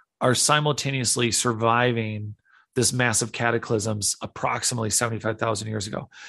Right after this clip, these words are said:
which causes flooding and gosh knows what kind of lava and ash and whatever. It leads to a lot of areas that end up freezing. So you end up with these glaci-, glacial periods between seventy-five thousand, and there have been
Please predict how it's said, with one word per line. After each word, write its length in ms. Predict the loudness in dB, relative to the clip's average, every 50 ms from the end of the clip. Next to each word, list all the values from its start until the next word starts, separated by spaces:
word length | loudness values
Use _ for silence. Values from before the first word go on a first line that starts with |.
| -18 -20 -20 _
which 260 | 0 2 2 2 2 2
causes 460 | 4 4 4 4 4 2 2 0 0
flooding 560 | 0 2 2 2 2 2 0 -4 -8 -10 -14 -18 _ _ _ _ _ _
and 600 | -2 0 2 2 2 2 0 0 -2 -4 -6 -8 -12 _ _ _ -4
gosh 320 | 0 4 4 4 4 2 0
knows 240 | 0 0 0 0 -2
what 100 | -4 -2
kind 160 | -2 -2 0
of 60 | 2
lava 300 | 2 4 4 4 4 2
and 180 | 0 2 0 -2
ash 480 | -2 0 0 0 0 0 -2 -2 -4
and 180 | -4 -4 -6 -6
whatever. 540 | 0 2 4 4 4 4 2 0 -2 -2 -6 -12 -20 -20 -20 -20 -20 -20 _ _ _ _ _ _ _
It 300 | 4 4 4 4 4 -2
leads 360 | 0 2 2 2 2 0 -2 -2
to 120 | 0 0
a 80 | 0 2
lot 200 | 2 2 2 2
of 60 | 2
areas 340 | 0 0 0 0 -2 -2 -2
that 120 | -2 -2
end 100 | -2 -4
up 120 | -4 -6
freezing. 640 | -6 -4 -2 0 2 2 2 0 -2 -4 -6 -8 -10 -14 _ _ _ _ _ _ _ -20 -20 -20 -20 -20 -20 _ _ _
So 320 | 2 4 6 6 6 6
you 220 | 6 6 4 4
end 180 | 4 4 4 4
up 180 | 2 2 2 2
with 300 | 4 4 4 4 2 -4
these 240 | -4 -4 -4 -4
glaci-, 640 | -4 -2 2 2 2 2 2 0 -2 -4 -6 -8 -10 -6
glacial 680 | -2 0 2 2 2 2 0 0 2 0 0 0 -2 -8 _ _ _ -2
periods 520 | 2 4 4 6 6 4 2 0 -4 -6
between 540 | -6 _ -8 -6 -4 -4 -4 -2 -4 -2 0
seventy-five 560 | 2 2 2 2 2 -2 2 2 2 2 2
thousand, 340 | 2 2 2 2 0 -4 -4 -4
and 180 | -4 -4 -2 0
there 200 | 2 4 4 4
have 100 | 6 4
been 160 | 2 0